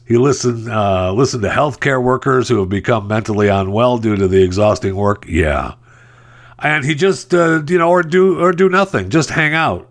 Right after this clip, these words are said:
and, and do nothing. It's important. Um, it's the best thing to do is to help lower the bar for them by staying on their side. Just go for a walk. Uh, you know, just go for a walk.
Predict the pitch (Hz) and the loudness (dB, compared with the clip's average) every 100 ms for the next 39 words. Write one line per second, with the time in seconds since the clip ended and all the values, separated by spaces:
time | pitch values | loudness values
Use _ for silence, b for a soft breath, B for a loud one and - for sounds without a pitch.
0 | - 127 123 123 127 131 143 139 156 98 | -4 -4 -2 -4 -4 0 0 0 -2 -2
1 | - - B B B B 117 117 127 143 | -6 -10 B B B B 0 0 0 -2
2 | 190 185 71 - - - - b b b | -2 -2 -6 -18 -20 -20 -20 b b b
3 | b b b b b b b b 131 127 | b b b b b b b b -2 2
4 | 120 120 117 113 113 - _ _ _ _ | 4 4 2 0 -6 -16 _ _ _ _
5 | _ - - - 107 139 120 - 110 98 | _ -6 -4 -2 0 0 0 -2 -4 -2
6 | 85 73 - - _ _ - 82 85 76 | -4 -10 -16 -20 _ _ -8 -4 -2 -2
7 | 69 - - 80 71 95 85 90 82 90 | -4 -8 -4 -4 -4 -4 -2 -2 -2 0
8 | 92 87 80 78 85 82 73 85 78 80 | 0 0 0 0 2 2 0 -4 -4 -4
9 | 78 78 73 - 92 87 82 - 90 82 | -4 -4 -4 -4 -2 -2 -6 -6 -4 -4
10 | 78 80 69 - 76 67 67 151 131 208 | -2 -4 -4 -4 -6 -6 -4 -2 0 0
11 | - 175 165 175 113 - - _ _ b | 0 0 0 -4 -10 -16 -20 _ _ b
12 | b b b b b b 135 135 139 165 | b b b b b b -4 -2 0 0
13 | 135 147 160 - 139 127 120 101 87 90 | 0 -2 -4 -4 -4 -2 -2 -2 -2 -4
14 | 110 - | -8 -20